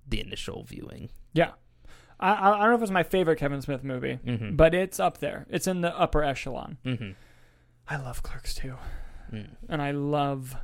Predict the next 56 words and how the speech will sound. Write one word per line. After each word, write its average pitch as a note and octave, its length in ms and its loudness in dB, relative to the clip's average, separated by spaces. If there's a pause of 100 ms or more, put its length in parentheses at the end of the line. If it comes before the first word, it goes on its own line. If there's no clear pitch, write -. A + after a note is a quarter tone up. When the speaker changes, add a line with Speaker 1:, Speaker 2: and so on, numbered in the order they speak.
(840)
Speaker 2:
Chasing C#3+ 360 -2
Amy. C3 340 -8 (1500)
I C3+ 60 -6
love C3 220 -6
Dogma. B2+ 520 -6
Damn. D#3 320 -2 (120)
I'm, F3 220 -2
I'm E3 120 2
just - 120 0
thinking D#3+ 180 12
about D#3+ 160 12
all F#3 60 12
the D#3 60 6
Speaker 1:
<laughs> - 0 -
Speaker 2:
Kevin F3 140 8
Speaker 1:
Now E3+ 60 12
you're E3 120 12
Speaker 2:
Smith D3+ 60 6
Speaker 1:
just D3 80 2
naming C3 220 8
Speaker 2:
movies. A2+ 100 0
Speaker 1:
Kevin A#2 160 4
Smith B2 140 4 (100)
Speaker 2:
Yeah, A2+ 60 2
yeah. A2+ 60 4
Speaker 1:
movies. - 300 4
Yeah. G#2+ 220 2 (120)
Speaker 2:
Honestly, A3+ 420 4
Zack G#3 240 2
and G3 60 2
Miri D3+ 260 4
is C#3 80 -2
so D3 160 2
underrated. C#3+ 480 0
Speaker 1:
<laughs> G#3+ 200 8
Speaker 2:
That A3+ 140 10
movie F3+ 200 8
Speaker 1:
Zack D3 140 6
and D3 100 4
Miri C#3+ 140 8
Speaker 2:
is C#3 60 4
Speaker 1:
make C#3 120 6
a - 20 -6
Speaker 2:
fucking D#3+ 140 0
Speaker 1:
porno. C#3 320 4
Speaker 2:
hilarious. D3 680 -2
Yeah. E3 240 2 (500)
Speaker 1:
Tusk. - 400 6 (420)
Speaker 2:
Tu-, A#3+ 260 8
dude, F3+ 240 6
Tusk C#4 300 2
is E4+ 140 2
fantastic. F#3+ 680 0 (140)
They're G3+ 120 8
making F#3 300 4
Tusks. - 520 -2